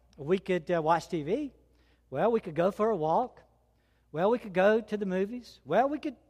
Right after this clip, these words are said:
we could read a book. We could just drink a glass of wine and chill. I don't know. What do you wanna do? And so that's, that's where you are.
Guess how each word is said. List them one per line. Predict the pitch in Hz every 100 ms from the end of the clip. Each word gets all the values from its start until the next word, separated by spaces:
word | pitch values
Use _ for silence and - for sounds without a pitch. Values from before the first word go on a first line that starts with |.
| _ -
we | 233
could | 320 262
read | 233 277
a |
book. | 185 175 226 - _ _ _ _ _ _ _ _ _ _ _ _ _ _ _
We | 175 240
could | 294
just | 320 247 -
drink | 269 302
a | 269
glass | 262 285 262
of | 233
wine | 254 277 277
and | 254
chill. | 247 294 285 240 - _ _ _ _ _ _ _
I | 180
don't | 311
know. | 277 269
What | 320
do |
you | 339 381
wanna | 277 165
do? | 117 - _ _ _ _ _ _ _ _ _ _ _ _ 214
And | 220
so | 233
that's, | 240 233 - -
that's | 233 240
where | 233
you | 240 269 330
are. | 285